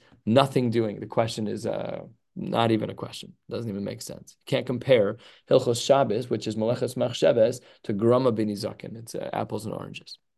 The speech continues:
That brings us to yet another Mishnah, Baruch Hashem, a third of the way down on Samech Amud Aleph. Let's continue. Asholech es habe'era. Let's say you send out a fire. Ve'achla eitzim, it consumes trees, o avanim, or stones.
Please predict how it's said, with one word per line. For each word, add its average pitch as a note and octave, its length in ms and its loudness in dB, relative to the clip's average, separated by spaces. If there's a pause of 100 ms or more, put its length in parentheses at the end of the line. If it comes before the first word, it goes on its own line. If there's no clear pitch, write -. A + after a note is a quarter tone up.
(420)
That A2+ 140 6
brings C#3 240 6
us B2 120 6
to B2 120 -4
yet A#2 160 6
another D3+ 320 4
Mishnah, A#2+ 300 -2
Baruch A#2+ 180 0
Hashem, B2 300 0
a C3 60 0
third D3 200 4
of C#3+ 60 0
the A#2+ 80 0
way C3 180 4
down C3 300 4
on A2 80 -4
Samech A#2+ 380 -2
Amud A2 220 -4
Aleph. G#2+ 220 -6
Let's A2+ 200 -4
continue. A2 480 -4 (1500)
Asholech C3 580 6
es C#3 140 0
habe'era. A#2 600 0 (280)
Let's C3+ 220 4
say D3 140 6
you A#2+ 160 4
send C3+ 320 2
out A#2 160 4
a G#2+ 60 -2
fire. A2+ 440 -6 (280)
Ve'achla C#3+ 440 4
eitzim, D3+ 320 6
it C3 140 -4
consumes B2 600 2
trees, C3+ 480 2
o A2+ 140 2
avanim, A2+ 580 2
or G#2+ 160 0
stones. B2 560 2